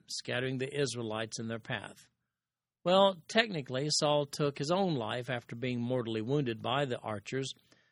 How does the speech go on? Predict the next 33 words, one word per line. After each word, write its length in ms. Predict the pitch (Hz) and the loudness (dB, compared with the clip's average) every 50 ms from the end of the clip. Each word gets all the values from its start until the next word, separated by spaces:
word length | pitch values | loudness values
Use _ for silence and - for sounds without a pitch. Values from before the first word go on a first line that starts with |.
| _ _ _ _ _ | _ _ _ _ _
They 140 | 135 139 139 | 2 4 4
subsequently 720 | - - 151 147 139 131 - - 147 143 110 120 120 - | 4 4 4 4 4 2 -2 -4 -4 -4 -4 -4 -6 -6
cut 280 | - - - 147 139 135 | -6 -2 -2 -2 0 0
Saul's 400 | - - 139 135 135 127 123 117 | 0 2 4 4 4 2 0 -2
head 240 | - - 143 139 135 | -2 0 2 2 4
off, 380 | 127 120 110 113 123 - - _ | 4 2 0 0 -2 -6 -14 _
take 200 | - 127 123 117 | -6 -6 -6 -4
his 160 | 123 127 120 - | -4 -6 -6 -4
armor 320 | - 139 139 135 131 123 120 | -2 0 0 2 2 0 0
back 260 | 117 123 123 120 - | 2 0 0 0 -2
to 80 | - | -6
their 120 | 117 117 113 | -6 -6 -6
temple, 420 | - - - 156 135 123 - 120 | -6 -2 -2 -2 -2 -2 -4 -4
and 120 | 123 120 - | -6 -4 -2
put 140 | 143 131 | -2 -2
it 120 | 123 117 127 | 0 0 0
on 160 | 135 143 156 | 0 2 4
display. 540 | 156 160 143 - - - 135 117 98 - - - - _ _ _ _ _ _ _ _ _ _ _ _ _ | 4 4 4 2 0 0 -2 -2 -2 -4 -10 -18 -20 _ _ _ _ _ _ _ _ _ _ _ _ _
And 120 | 151 151 | 0 0
to 60 | 147 135 | 0 0
top 280 | - 180 190 196 180 | 4 6 6 6 8
it 60 | 185 | 8
all 240 | 175 180 196 196 156 | 8 8 8 8 6
off, 340 | 127 123 127 143 151 - - | 6 6 4 4 2 -2 -8
they 220 | - 131 127 135 139 | -6 -2 0 2 2
nail 300 | 139 139 147 160 160 151 | 4 4 4 6 6 6
his 160 | 147 131 113 | 4 2 0
body 420 | 113 120 120 165 165 165 156 151 | -2 0 4 4 4 6 4 2
to 100 | 139 131 | 0 -2
the 120 | 127 127 135 | 0 0 2
wall 300 | 135 147 156 160 151 156 | 6 6 6 6 6 4
of 100 | 151 147 | 2 2
Bethshan. 800 | 160 185 180 151 - - - 143 123 104 95 - - - - | 2 0 0 0 0 2 2 2 2 2 -2 -6 -10 -14 -16